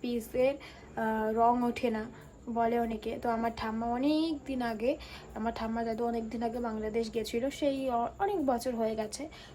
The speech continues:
তো তখন অনেকগুলো ব্লাউজ পিস নিয়ে এসেছিলো, তাই আমাকে দুটো দিয়েছিল। তো সেই ব্লাউজ পিস দুটো দিয়ে আমি একটা ব্লাউজ বানিয়েছি। ওই ওর, মানে, যে ব্লাউজটা দেখালাম তোমাদের, ওর মধ্যে কিন্তু দুখানা ব্লাউজ পিস রয়েছে, মানে, দুটো দিয়ে একটা বানিয়েছি। আর যেহেতু সেই, আহ,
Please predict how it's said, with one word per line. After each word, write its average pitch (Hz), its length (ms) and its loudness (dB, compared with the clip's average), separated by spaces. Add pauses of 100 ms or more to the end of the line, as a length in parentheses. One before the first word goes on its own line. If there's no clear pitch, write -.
তো 254 80 -2
তখন 247 300 6
অনেকগুলো 262 560 2
ব্লাউজ 226 280 2 (100)
পিস 269 220 -2
নিয়ে 254 120 2
এসেছিলো, 240 360 -2
তাই 254 100 2
আমাকে 226 400 2 (340)
দুটো 247 220 4
দিয়েছিল। 240 500 4 (360)
তো 254 100 2
সেই 262 300 4
ব্লাউজ 226 520 4
পিস 269 240 0 (260)
দুটো 240 320 4
দিয়ে 269 240 2
আমি 339 160 2
একটা 254 280 0
ব্লাউজ 226 320 0
বানিয়েছি। 208 560 -2 (440)
ওই 226 180 6
ওর, 233 420 10
মানে, 226 260 4
যে 240 120 4
ব্লাউজটা 226 340 2
দেখালাম 247 500 6
তোমাদের, 240 400 0
ওর 233 160 2
মধ্যে 226 280 2
কিন্তু 269 240 2
দুখানা 254 480 0
ব্লাউজ 214 300 2 (120)
পিস 214 160 -4
রয়েছে, 202 460 -6 (560)
মানে, 226 120 2
দুটো 240 320 4
দিয়ে 262 180 6
একটা 262 300 6
বানিয়েছি। 196 460 -2
আর 214 40 0
যেহেতু 240 360 2
সেই, 240 300 -2
আহ, 208 360 -2